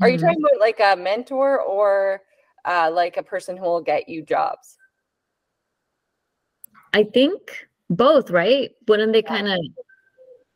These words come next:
Speaker 2: find, that's one of, one of my professional fears has always been paying somebody to take a cut, but in a way, like, I kind of already do it.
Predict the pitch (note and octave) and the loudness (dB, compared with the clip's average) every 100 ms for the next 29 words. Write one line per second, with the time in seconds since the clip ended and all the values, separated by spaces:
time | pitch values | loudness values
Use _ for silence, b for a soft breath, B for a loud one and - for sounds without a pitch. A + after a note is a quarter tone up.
0 | _ _ _ _ - F#3+ F#3+ G3 G3+ F#3 | _ _ _ _ -4 -2 0 -2 -4 -6
1 | F3+ _ _ _ _ _ _ _ _ - | -10 _ _ _ _ _ _ _ _ -4
2 | A3+ A3 G#3+ A#3 B3 A3+ - G#3 A#3 A3+ | -4 -4 0 2 2 -2 -4 0 0 0
3 | F#3 F3+ A3 G#3+ - A#3+ A3+ G#3 G#3 G#3+ | -2 -2 -4 -6 -8 -8 -4 -6 -4 -6
4 | G3+ - F#3+ A3 D4 - _ _ _ - | -6 -4 0 0 -2 -6 _ _ _ -6
5 | G#3 - G3 G3 F#3 F#3+ F3+ F3 F3 _ | -2 0 0 0 -2 -2 -2 -2 -6 _
6 | _ _ _ _ _ _ _ _ - G#3+ | _ _ _ _ _ _ _ _ -6 -2
7 | G#3 G#3 G#3 G#3+ G3 F#3+ F#3 F3+ E3+ - | -2 -4 -4 -4 0 0 0 -2 -6 -10
8 | - _ _ _ _ _ _ - G3 A3 | -20 _ _ _ _ _ _ -8 -6 0
9 | A3 G#3+ F3+ - G#3+ G#3 D3 F#2 _ _ | -2 -2 -8 -8 -2 -2 -2 -6 _ _
10 | _ _ _ _ _ _ _ _ - G#3 | _ _ _ _ _ _ _ _ 0 2
11 | G#3 G#3 G3 A3 C4 G#3+ F3 C#3+ F#3+ F#3+ | 2 0 0 2 2 2 -2 -4 -6 -4
12 | G#3 A#3 A#3+ B3 B3 A3 A#3 G#3+ | -8 -4 -2 0 0 0 -2 -4